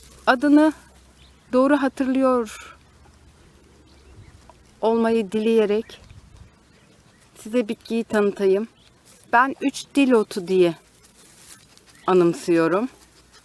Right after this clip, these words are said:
Notlarıma bakmam lazım. Böyle sarı çiçekleri olan bir başak üzerinde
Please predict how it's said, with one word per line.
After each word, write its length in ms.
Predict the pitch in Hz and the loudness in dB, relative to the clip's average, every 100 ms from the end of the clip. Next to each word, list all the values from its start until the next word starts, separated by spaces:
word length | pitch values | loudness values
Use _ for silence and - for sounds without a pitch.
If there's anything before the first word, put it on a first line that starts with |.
| - - - - - - - | -20 -20 -20 -20 -20 -20 -8
Notlarıma 640 | 262 277 262 277 277 269 | -4 -2 2 4 4 4
bakmam 460 | 233 226 247 247 233 | 2 0 -2 0 0
lazım. 500 | 190 175 165 214 240 - _ _ _ _ _ _ _ _ _ _ _ _ _ _ _ _ _ - - | 2 0 -2 -8 -10 -14 _ _ _ _ _ _ _ _ _ _ _ _ _ _ _ _ _ -20 -8
Böyle 300 | 254 226 233 | -4 -2 -4
sarı 280 | - 226 220 | -2 -6 -6
çiçekleri 640 | - 208 226 208 214 208 | -12 -6 -4 -4 -4 -4
olan 460 | 226 202 180 175 208 _ - _ - _ _ _ _ _ - _ _ _ _ _ - | -2 -2 -2 -4 -8 _ -20 _ -20 _ _ _ _ _ -20 _ _ _ _ _ -6
bir 220 | 247 196 | -6 -2
başak 380 | 214 - 247 - | -4 -2 -6 -6
üzerinde 640 | 208 208 190 190 185 214 | -4 -2 0 0 -2 -6